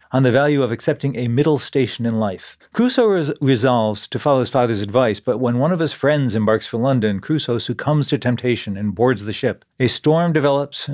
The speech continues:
near Yarmouth, the weather so bad that Crusoe fears for his life and prays to God for deliverance.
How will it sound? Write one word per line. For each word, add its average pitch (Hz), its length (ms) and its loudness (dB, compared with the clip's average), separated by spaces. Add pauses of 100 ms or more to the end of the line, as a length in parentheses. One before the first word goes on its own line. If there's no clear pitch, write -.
(140)
near 123 180 0
Yarmouth, 143 420 2
the 135 60 0
weather 123 200 2
so 127 180 2
bad 127 300 2
that 123 80 -2
Crusoe 147 360 0
fears 135 260 0
for 120 100 -6
his 101 140 -4
life 135 320 0
and 104 100 -6
prays 139 340 0
to 113 100 -8
God 123 240 2
for 127 100 -4
deliverance. 110 580 -2